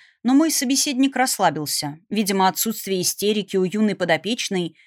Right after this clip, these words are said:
и наличие понимания мотивов преступников его порадовало.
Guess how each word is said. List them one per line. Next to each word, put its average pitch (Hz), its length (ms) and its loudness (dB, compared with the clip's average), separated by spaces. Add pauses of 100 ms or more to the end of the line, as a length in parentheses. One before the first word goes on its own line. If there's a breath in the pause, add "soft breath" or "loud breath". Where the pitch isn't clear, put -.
(140)
и 320 120 4
наличие 220 500 4
понимания 202 540 0
мотивов 196 540 -2
преступников 240 720 -2
его 233 220 0
порадовало. 147 760 0